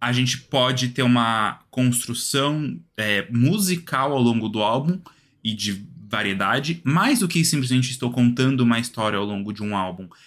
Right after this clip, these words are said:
É realmente pra mostrar a personalidade delas.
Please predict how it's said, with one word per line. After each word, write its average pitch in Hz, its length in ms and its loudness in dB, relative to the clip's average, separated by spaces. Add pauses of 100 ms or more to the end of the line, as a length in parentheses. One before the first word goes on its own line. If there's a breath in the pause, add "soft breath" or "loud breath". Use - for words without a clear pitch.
É 127 80 -4
realmente 185 320 2
pra 170 180 0
mostrar 165 640 0
a 147 140 -2
personalidade 151 1000 0
delas. 98 420 -2